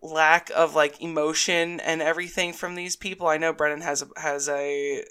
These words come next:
uh, example in his, that he made fun of while we were watching it, so if he doesn't bring it up, I will. But s-, so monotone, and no one has any heightened sense of be-, being frightened or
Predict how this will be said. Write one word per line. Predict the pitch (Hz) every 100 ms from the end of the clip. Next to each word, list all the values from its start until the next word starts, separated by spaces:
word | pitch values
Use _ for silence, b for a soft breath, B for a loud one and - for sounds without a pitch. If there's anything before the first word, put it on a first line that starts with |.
| -
uh, | 139 127 123 120 135 -
example | 160 156 151 143
in | 143
his, | 143 139 -
that | 143
he | 143 127 - _ _ _ -
made | 160 156
fun | - 156 147
of | 143
while | 143 143
we | 147
were | 143
watching | 135 143 - 135
it, | 139 -
so |
if | 147
he | 151
doesn't | 151 139
bring | 139
it | 123
up, | 110 -
I | -
will. | 131 -
But | - 139 123 - B B B
s-, | - - -
so | - - 202 190 220 226 220 _ -
monotone, | 180 175 185 214 214 240 220 214 214 214 -
and | 175 170 165
no | 165 180
one | 214 214
has | 202 185 180
any | 185 190
heightened | 185 - 180 151 180
sense | - - 170 -
of | 151 147 _ _ -
be-, | - - -
being | 196 165
frightened | - - 202 233 220 214 214
or | - 165 160 151 151 147 -